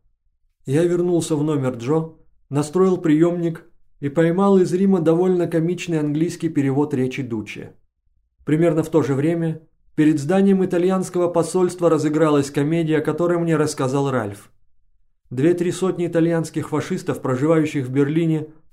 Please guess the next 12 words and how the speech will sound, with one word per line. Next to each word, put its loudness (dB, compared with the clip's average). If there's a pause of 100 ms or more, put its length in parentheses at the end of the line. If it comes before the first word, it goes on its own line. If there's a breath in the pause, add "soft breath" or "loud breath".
орали 2
во 2
всю -4
глотку 0
на -2
маленькой -2
улочке, 0
проходящей -2
от -6
Тиргартена -4
вдоль -2
посольства. -6